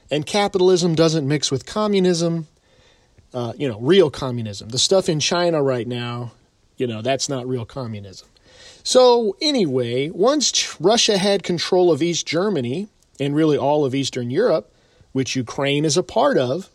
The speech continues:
I want to make sure I add that, the Soviets had no intention of allowing these countries to pursue their own manifest destiny, if you will. The Soviets even wanted to keep Germany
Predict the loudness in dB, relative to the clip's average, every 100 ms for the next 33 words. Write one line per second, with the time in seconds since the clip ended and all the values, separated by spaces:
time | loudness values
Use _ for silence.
0 | _ -10 -8 -4 -4 -4 -2 -2 -2 -2
1 | -4 -4 -6 -8 -10 -14 _ -20 -20 -20
2 | -6 -2 2 4 4 2 2 2 2 2
3 | 2 2 0 0 0 0 -2 -2 -4 -10
4 | _ -20 -10 0 2 4 4 4 4 2
5 | 0 0 0 0 0 -2 -2 -6 -2 0
6 | 0 0 0 2 2 4 2 2 4 4
7 | 4 4 4 2 -2 -8 _ _ _ _
8 | -14 -2 4 4 4 2 4 2 2 2
9 | 2 -2 -2 -2 -2 -4 -4 -6 -10 _
10 | _ _ _ _ _ _ -4 0 2 2
11 | 2 2 2 0 -6 -4 -2 0 2 4
12 | 2 -2 -2 -4 -4 -12 -6 0 0 0
13 | -4 -8